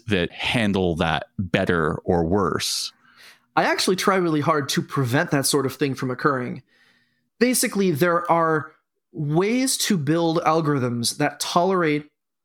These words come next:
Speaker 2: large numbers of things, like doing something many times, better than others. There exist algorithms that handle big number situations so much better that you can calibrate the size of these inputs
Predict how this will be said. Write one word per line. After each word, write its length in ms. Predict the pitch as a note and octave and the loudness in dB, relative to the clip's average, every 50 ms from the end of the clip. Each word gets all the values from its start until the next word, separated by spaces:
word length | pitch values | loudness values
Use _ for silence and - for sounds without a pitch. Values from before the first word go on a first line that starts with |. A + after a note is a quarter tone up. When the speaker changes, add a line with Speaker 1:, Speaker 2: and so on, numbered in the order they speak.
| _ _ - | _ _ -8
Speaker 2:
large 600 | C3+ C3+ C#3 D3+ E3 E3+ F3+ F#3+ F3 D3+ C#3 C#3 | -4 -2 0 0 2 2 2 2 2 0 0 0
numbers 520 | D3 D3 D#3+ E3 E3+ D#3 D#3 D3 C#3+ C3 | 2 2 2 2 2 2 2 2 2 0
of 160 | D3+ C#3+ C3+ - | 0 -2 -2 -2
things, 460 | - D#3 C3+ A#2+ A#2+ B2 B2 B2 - | -2 -2 -2 -2 -4 -6 -6 -4 -4
like 160 | C#3 B2 A2 | -4 -4 -2
doing 260 | C#3+ D#3+ D#3+ D#3+ D#3 | 0 0 0 0 0
something 400 | C#3+ - E3 D3 C3+ D#3 C#3+ C#3 | 0 0 0 0 0 -2 0 0
many 240 | C#3 C#3+ C#3 C#3 C#3 | 0 0 0 0 -2
times, 680 | C#3 - C#3+ C3 B2+ B2 A#2+ - - - - - - - _ _ _ _ _ _ _ _ _ _ _ _ _ _ _ _ - | 0 0 0 0 0 -2 -6 -6 -4 -2 -4 -4 -4 -8 _ _ _ _ _ _ _ _ _ _ _ _ _ _ _ _ -14
better 500 | C3+ B2 - F#3+ F#3+ F3 E3 D#3+ D#3+ D3+ C#3+ | -10 -4 -2 0 0 2 2 0 0 0 -2
than 240 | C3+ B2+ D#3 D3 | 0 0 0 0
others. 520 | D3+ B2+ B2 G#2+ - - - - - - _ _ _ _ _ _ _ - | 0 0 -2 -4 -6 -4 -4 -4 -4 -6 _ _ _ _ _ _ _ -2
There 240 | D#3+ E3 F#3 F#3+ | 0 0 2 2
exist 300 | F3+ D#3 D#3 F#3 A3 - | 0 0 0 0 0 0
algorithms 480 | F#3+ G3 A3 G3 G3 G3 F3 F#3 F3 C#3 | 0 0 0 0 0 0 0 0 2 2
that 100 | - - | 0 -2
handle 600 | - - G3 G#3+ A3+ G#3+ G3+ F#3+ E3+ E3+ E3+ - - _ - C#3 | 0 -2 0 0 2 2 2 2 0 0 -4 -6 -12 _ -6 -2
big 220 | C3 G3+ G3+ F3+ | 0 0 2 2
number 240 | F#3 G3 G3 F#3 F#3 | 0 0 0 0 0
situations 640 | F3+ - G3+ - - E3+ E3+ E3 - - - C#3 - | 0 0 -2 0 0 0 0 0 -2 -4 -2 -2 -2
so 380 | - - - - B3 C4+ C#4+ C4+ | 0 0 0 2 2 2 2 2
much 420 | A3+ G3 G#3 A3 G#3+ - - D3+ | 2 0 0 0 -2 -2 0 0
better 440 | D#3 F3 F3+ D3 A#2 A2 G2+ - - - - - - _ _ - | 0 2 2 2 0 0 -2 -4 -8 -16 -20 -20 -20 _ _ -10
that 480 | - B2+ B2+ C#3+ D3+ D3 D3 - - - - _ _ _ _ - | -6 -2 -2 0 0 0 -2 -2 -4 -6 -8 _ _ _ _ -2
you 200 | C3+ E3+ A#3 - | 0 0 2 2
can 140 | B3+ G#3 | 2 0
calibrate 560 | F#3+ - - G3+ G#3 G#3 F3 F3+ F3 D#3+ E3 - | 0 0 0 2 2 2 2 0 0 0 -2 -4
the 100 | C#3+ C#3 | -2 0
size 400 | - - F#3+ F3+ F3+ E3+ D3+ D3+ | 2 2 2 2 2 2 2 0
of 160 | D3 B2+ B2 | 0 0 -2
these 200 | C3 B2 A#2 - | -4 -2 0 0
inputs 680 | G3+ A#3+ C4+ - - B2 B2+ - - - - - - | 0 0 0 0 -2 -2 -2 0 -2 -2 -2 -2 -6